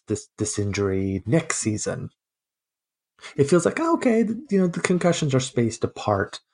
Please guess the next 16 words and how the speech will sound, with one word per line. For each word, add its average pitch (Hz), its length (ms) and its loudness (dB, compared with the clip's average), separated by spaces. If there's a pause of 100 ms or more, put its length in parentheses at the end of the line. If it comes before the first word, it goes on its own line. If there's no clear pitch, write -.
(440)
But 135 220 2
anytime 123 640 2
I 104 60 0
think 104 280 -4
you 95 100 -4
have - 300 -2
concussions 101 540 -4
close - 400 2
together, 110 640 0 (320)
it's - 220 0
when 113 140 2
people 113 280 0
kinda 101 280 0
start - 280 -2
wondering, 101 540 -2
like, 95 280 -6